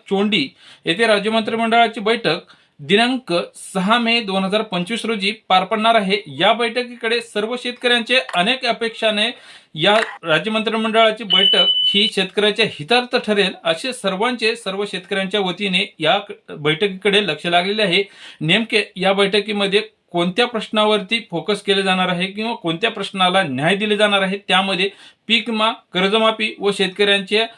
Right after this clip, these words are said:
पिकाला हमीभाव अशा पद्धतीच्या कोणत्या या मुद्द्याला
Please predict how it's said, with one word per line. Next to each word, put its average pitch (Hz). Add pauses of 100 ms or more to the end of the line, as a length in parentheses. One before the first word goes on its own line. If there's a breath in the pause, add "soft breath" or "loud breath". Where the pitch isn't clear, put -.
(340 soft breath)
पिकाला 196 (120)
हमीभाव 180 (200)
अशा 190
पद्धतीच्या 233 (180)
कोणत्या 180 (380 soft breath)
या 185 (440)
मुद्द्याला 202